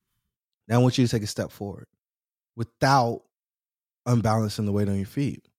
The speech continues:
I suspect you can't move. You're standing there smiling.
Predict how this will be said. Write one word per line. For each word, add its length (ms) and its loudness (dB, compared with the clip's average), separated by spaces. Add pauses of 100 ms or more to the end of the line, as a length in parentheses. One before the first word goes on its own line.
(1600)
I 60 -8
suspect 420 0
you 60 -2
can't 280 -2
move. 300 -2
You're 80 -4
standing 400 2
there 160 2
smiling. 540 -4